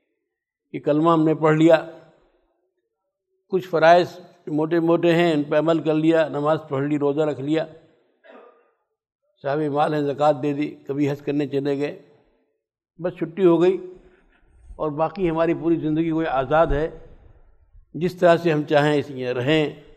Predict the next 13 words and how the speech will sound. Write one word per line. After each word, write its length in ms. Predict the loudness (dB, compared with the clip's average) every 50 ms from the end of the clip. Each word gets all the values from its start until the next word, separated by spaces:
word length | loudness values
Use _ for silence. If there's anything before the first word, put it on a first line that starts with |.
| _ _ _ _ _ -12
جس 180 | -8 -8 -8 -4
طرح 180 | 0 0 0
چاہیں 280 | 0 0 -2 -2 -2 -2
کریں۔ 380 | -2 -2 0 2 2 2 0 -4 -10 -20 -20 _ _ _ _ _ _ _ -20 _ _ _ _ _ _ _ _ _ _ _ _ _ _ _ _ _ _ _ _ _ _ _ _ _ _ _ _ _ _ -6
یہ 120 | -4 0
ایمان 460 | 2 2 2 4 4 2 2 2 0
کی، 220 | -2 -4 -4 -4 -6 -8 -14 -20 -20 _ _ _ -10
کا 80 | -10
فطور 360 | -8 -6 -4 0 0 0 0
ہے۔ 320 | 0 -4 -8 -10 -12 -16 -20 _ _ _ _ _ _ _ _ _ _ _ _ _ _ _ _ _ _ _ _ _ _ _ _ _ _ _ _ _ _ _ _ _ -20 _ _ _ _ _ _ _ _ _ _ _ _ _ _ _ _ 0
علم 240 | 0 2 2 2 2
حاصل 260 | 2 0 2 0 -2
کیجئے، 600 | -2 -2 -4 -4 -2 0 -2 -2 -2 -6 -16